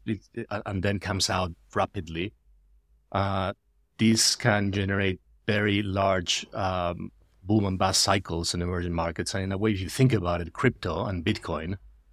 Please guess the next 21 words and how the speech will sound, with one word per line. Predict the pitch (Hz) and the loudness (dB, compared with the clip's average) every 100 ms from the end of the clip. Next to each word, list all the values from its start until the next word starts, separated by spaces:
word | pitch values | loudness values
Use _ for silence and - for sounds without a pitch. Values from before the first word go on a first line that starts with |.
| _ _ _ _ | _ _ _ _
has | - 120 104 | -2 0 2
been | 110 107 | 2 2
behaving | 98 - 110 101 90 | 0 2 2 2 0
since | 90 - 98 | 0 2 2
its | 104 - | 0 -2
inception | - - 151 - 92 87 - _ - | 0 2 2 2 0 -4 -8 _ -2
very | 107 107 113 | 2 2 2
similarly | - - - 113 101 95 90 90 95 - | 0 -2 2 2 2 0 -2 -4 -4 -6
to | - 95 92 92 _ - | -4 -2 -2 -6 _ -8
emerging | 95 92 90 87 | -4 -4 -4 -6
markets. | 87 87 82 - - - - _ _ _ _ _ | -4 -4 -4 -8 -6 -6 -6 _ _ _ _ _
So | - - 107 110 - _ _ _ _ - | -2 4 6 4 2 _ _ _ _ -8
what | 117 107 101 - - _ - | 4 4 4 -4 -16 _ -4
an | 107 | 4
E | 131 | 4
T | 131 120 | 6 6
F | 131 127 | 8 6
does | 104 110 98 95 - | 4 4 4 2 -2
is | - 98 - | -2 -2 0
it | |
starts | - - 113 - | -2 0 -2 -2